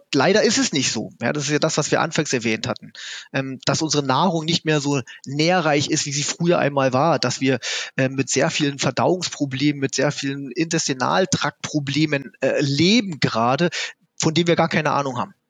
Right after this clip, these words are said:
Ja, uns fehlen die guten Bakterien, die, ähm,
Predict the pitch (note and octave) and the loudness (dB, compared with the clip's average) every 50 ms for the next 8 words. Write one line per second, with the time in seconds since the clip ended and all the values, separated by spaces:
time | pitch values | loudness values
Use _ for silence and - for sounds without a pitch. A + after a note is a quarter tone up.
0 | _ _ - - - - - - - C#3+ D#3 D#3+ C#3+ - - - F#3 F#3+ G3 F#3+ | _ _ -16 -12 -12 -12 -6 -2 0 2 2 2 2 0 2 4 4 4 4 2
1 | F3 D3+ F3+ G3+ - G3+ E3 F3 E3+ - - - G#3 A3 A#3+ B3+ B3+ A3 G3+ E3+ | -2 -2 -4 -4 -4 0 0 0 0 0 0 2 2 4 4 4 4 4 4 4
2 | D#3 D3 C#3+ C#3 B2 C3+ D3+ D#3 D3+ B2+ A#2 D3 D3 D3 D3 | 2 0 -2 -4 -6 -2 2 4 4 4 4 0 0 -4 -8